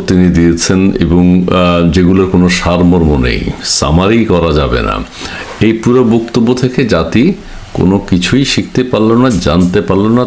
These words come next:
তার মোটিভ কী সেটাও জানতে পারল না, বর্তমান সরকার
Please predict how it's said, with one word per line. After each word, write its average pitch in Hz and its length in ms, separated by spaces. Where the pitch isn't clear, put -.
তার 95 140
মোটিভ 92 560
কী 64 140
সেটাও 110 440
জানতে 101 280
পারল 113 340
না, 101 200
বর্তমান 110 360
সরকার 110 400